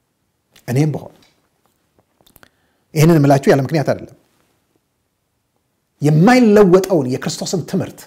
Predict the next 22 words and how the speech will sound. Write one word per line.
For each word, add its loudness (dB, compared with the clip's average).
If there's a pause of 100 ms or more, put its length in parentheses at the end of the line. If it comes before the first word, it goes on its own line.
(460)
የማይለወጠውን 0
የክርስቶስን -6 (140)
መገለጥ -2 (1700)
የሚለውጡ 4
ሰዎች -2 (800)
ወገኖቼ -8
የተረገሙ -8
ናቸው፣ -20 (1700)
የተረገሙ -8
ናቸው። -20 (1000)
ሐዋርያ -8
ጳውሎስ -4
በገላትያ 2
ምዕራፍ -2 (920)
አንድ -2
ላይ -4
ከቁጥር -10
ስምንት -10
እስከ -14
ዘጠኝ -10
ጀምሮ -8 (320)
ታያላችሁ። -8